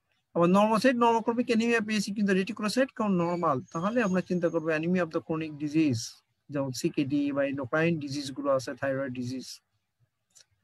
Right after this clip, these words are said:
তাহলে কোনো পেরিফেরাল ব্লাড ফিল্মে নর্মোসাইটিক নর্মোক্রমিক অ্যানিমিয়া পাইলে রেটিকুলোসাইট কাউন্ট দেখবো। যদি হাই রেটিকুলোসাইট কাউন্ট পাই,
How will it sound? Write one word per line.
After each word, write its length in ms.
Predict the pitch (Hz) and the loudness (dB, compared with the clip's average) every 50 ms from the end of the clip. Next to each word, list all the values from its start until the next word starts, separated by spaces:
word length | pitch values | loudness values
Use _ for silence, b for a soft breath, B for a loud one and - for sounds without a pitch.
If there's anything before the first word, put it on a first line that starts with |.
| _ _ _ | _ _ _
তাহলে 300 | - 151 165 170 190 190 185 _ | 0 2 4 4 4 4 2 _
কোনো 220 | - 185 180 202 196 | 0 2 2 2 2
পেরিফেরাল 400 | - 185 180 180 170 180 196 190 | 4 4 4 4 6 4 4 4
ব্লাড 180 | 170 185 185 | 6 4 2
ফিল্মে 260 | 180 - - 196 190 190 | 2 2 0 0 0 2
নর্মোসাইটিক 540 | 185 180 170 175 175 175 - 202 196 202 | 0 0 0 0 -2 -2 -2 -2 -2 -2
নর্মোক্রমিক 480 | 196 185 185 185 190 175 196 190 196 190 | -2 -2 -2 -2 -2 -4 -4 -6 -6 -4
অ্যানিমিয়া 360 | 196 190 185 185 190 190 190 | -4 -4 -4 -4 -2 -4 -4
পাইলে 360 | 180 - 180 180 185 196 240 | 0 2 2 2 4 2 2
রেটিকুলোসাইট 600 | 226 196 170 160 165 151 151 156 151 - 151 131 | 2 2 0 0 -2 -4 -4 -4 -2 -4 -4 -4
কাউন্ট 320 | - - 131 131 131 120 117 | -2 -2 -2 0 2 2 0
দেখবো। 200 | 113 113 120 117 | 0 -2 -4 -6
যদি 200 | 123 127 127 139 | -6 -4 -4 -4
হাই 280 | 113 127 147 165 180 | -4 0 2 4 4
রেটিকুলোসাইট 480 | 185 180 180 185 175 180 175 - 202 196 | 4 4 0 -2 -2 -2 -2 -2 -2 0
কাউন্ট 300 | - 196 196 190 190 196 | 2 2 2 2 2 2
পাই, 180 | 202 196 208 | 2 2 2